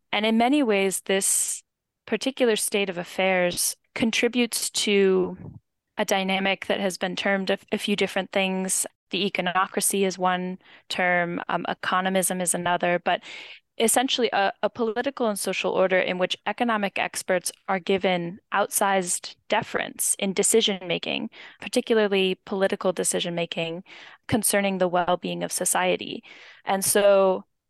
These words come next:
to have the discipline not only fail to provide students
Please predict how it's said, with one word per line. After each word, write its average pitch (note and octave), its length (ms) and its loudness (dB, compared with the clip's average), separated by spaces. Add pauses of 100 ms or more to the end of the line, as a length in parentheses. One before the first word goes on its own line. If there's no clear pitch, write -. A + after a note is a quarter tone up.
(100)
to G#3 100 -2
have A3 420 0
the G#3+ 100 -2
discipline G3+ 520 -2
not F#3 220 0
only F#3 680 -4 (440)
fail A#3 160 4
to G#3+ 140 -2
provide F#3 680 2
students - 880 -2